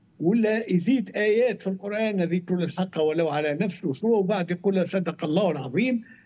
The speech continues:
أنا نعتقد اللي القصد هو ال-، ال-، الإقناع، إقناع المسلمين بكونه ما عندهمش كتاب مقدس،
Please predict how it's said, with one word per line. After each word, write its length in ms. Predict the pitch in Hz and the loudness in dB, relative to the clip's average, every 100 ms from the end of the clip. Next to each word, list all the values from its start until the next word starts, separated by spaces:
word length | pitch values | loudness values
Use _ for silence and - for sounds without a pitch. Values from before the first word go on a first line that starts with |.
| _ 226 | _ 0
أنا 420 | 254 190 165 156 _ _ _ | 2 2 0 -4 _ _ _
نعتقد 600 | 143 160 165 - 254 226 - - | -2 -2 -2 -2 -2 -2 -6 0
اللي 140 | 180 | 0
القصد 480 | 175 - 262 - - | 0 -2 -4 -4 -2
هو 520 | 151 277 269 269 247 - _ _ _ _ - | 2 2 2 0 -2 -6 _ _ _ _ -4
ال-، 340 | 156 165 160 160 160 160 156 151 151 147 147 _ _ _ _ 160 | 0 0 2 0 2 2 0 0 -6 -18 -20 _ _ _ _ -6
ال-، 600 | 160 156 156 156 156 156 | -6 -4 0 0 0 -4
الإقناع، 720 | - 180 - 294 370 262 - - _ _ _ _ _ _ - | -8 -10 0 2 4 0 -4 -12 _ _ _ _ _ _ -8
إقناع 540 | 180 175 226 285 214 160 | -8 -2 0 2 2 0
المسلمين 760 | 175 220 311 226 294 330 311 - _ _ - | 0 0 0 0 2 2 -2 -8 _ _ 0
بكونه 400 | 190 294 359 339 | 0 2 0 0
ما 80 | 294 | 0
عندهمش 420 | 330 302 370 277 | 0 0 -2 -10
كتاب 220 | - 359 330 | -4 -2 -2
مقدس، 540 | - 302 240 - - | -2 -2 -2 -12 -20